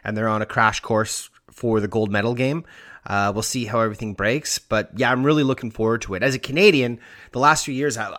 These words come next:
I felt really unpatriotic because I'm always cheering for teams that have the Canucks prospects, and the Canadian team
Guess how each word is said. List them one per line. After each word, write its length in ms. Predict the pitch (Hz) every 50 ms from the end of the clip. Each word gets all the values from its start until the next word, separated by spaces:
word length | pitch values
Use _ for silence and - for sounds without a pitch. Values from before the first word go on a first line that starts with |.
| -
I 80 | - 123
felt 260 | - - 147 160 131 90
really 300 | 113 131 139 139 117 - -
unpatriotic 920 | 117 127 131 123 - - 135 117 - - 120 107 104 120 143 139 110 - -
because 200 | 98 - 117 101
I'm 140 | 107 113
always 240 | 120 139 147 131 -
cheering 320 | - - 127 123 123 123 113
for 160 | - 120 113
teams 520 | - - - 156 139 135 131 123 - - - - - - -
that 120 | 123 120
have 100 | 143 123
the 80 | 117 -
Canucks 280 | - 131 139 147 -
prospects, 600 | - - 139 131 160 165 - - 101 98 98 - -
and 240 | 110 104 104 101 - -
the 180 | 127 120 113
Canadian 500 | 113 - - 123 131 147 143 139 123 110
team 340 | 101 - 131 131 127 127